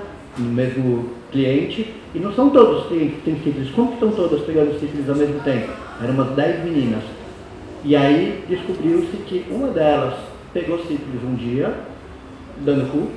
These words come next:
e aí na vez seguinte que ela foi fazer a chuca com o chuveirinho, com a mangueirinha, era a mangueirinha do chuveiro, ficou o treponema, que é a bactéria que causa sífilis, na mangueirinha. E a partir daí, todas que usavam mangueirinha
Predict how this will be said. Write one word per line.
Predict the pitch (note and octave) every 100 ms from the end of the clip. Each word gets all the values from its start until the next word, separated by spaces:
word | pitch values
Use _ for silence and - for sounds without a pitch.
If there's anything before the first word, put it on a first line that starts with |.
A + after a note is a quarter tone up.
| - - - - - - - - -
e | D#3+
aí | E3+ E3+
na |
vez | E3 C4 C#4+
seguinte | C4+ F3+ D#3+ C3+
que | C#3+
ela | C#3+
foi | C#3 D#3
fazer | D#3+ C#3
a | B2+
chuca | D3+ F3+ D#3+
com | C3+ E3+ - - C#3+
o |
chuveirinho, | C#3 C3+ C3+ F3+ D3
com | B2+
a | C3+
mangueirinha, | B2+ D3 F#3 C#3 - - - - - - - - -
era | B2+
a | C3+
mangueirinha | C#3 C#3+ D3+
do | -
chuveiro, | - D3 C3 G#2+ G2+ - - - - - - - - -
ficou | - G3+ F3 F#3 G3+ - - - - D#3
o |
treponema, | D3+ E3 E3 D3+ E3 D3+
que | B2 D3
é |
a |
bactéria | C#3+ C3+ - C#3+ C3+ A2+ A2 -
que | -
causa | B2+ A#2+ A#2
sífilis, | F#3 G3 D3 B2 -
na | D3
mangueirinha. | E3 E3+ E3+ C#3+ A2+ - - - - - - -
E | C#3
a |
partir | C#3+ D3+ D#3+
daí, | D#3+ F3+ -
todas | G#3 A3+ -
que | F#3+
usavam | E3 D3+ D#3+
mangueirinha | D#3 D3+ D3 D#3+